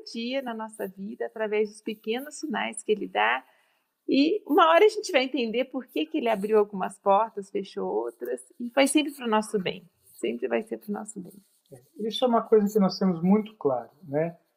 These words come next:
Speaker 2: Tudo que acontece na nossa vida, mesmo que nos desgoste ou nos chateie num determinado momento,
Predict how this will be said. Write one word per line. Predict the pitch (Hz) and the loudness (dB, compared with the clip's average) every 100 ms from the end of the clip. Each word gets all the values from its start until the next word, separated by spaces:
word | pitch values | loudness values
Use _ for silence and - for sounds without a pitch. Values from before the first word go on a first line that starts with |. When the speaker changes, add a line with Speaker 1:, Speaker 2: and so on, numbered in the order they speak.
| _ _ - | _ _ -4
Speaker 2:
Tudo | - 302 294 | 2 2 4
que | |
acontece | 233 - 185 190 180 170 170 | 2 4 2 4 2 2 -2
na | 165 | 0
nossa | 160 156 - | 0 0 0
vida, | 139 180 170 | 2 2 2
mesmo | 170 226 233 226 | 6 6 6 -2
que | 208 202 | 0 2
nos | 185 165 | 2 0
desgoste | 151 139 - 147 180 180 - | -6 -8 4 6 8 4 2
ou | 156 | -6
nos | 156 147 | -6 -8
chateie | - 147 - 170 185 | -4 -6 -4 0 0
num | 170 151 | 0 -4
determinado | 147 - 151 151 143 135 | -6 0 0 0 -4 -6
momento, | 135 131 160 190 - 190 | -16 -4 -2 -2 -6 -20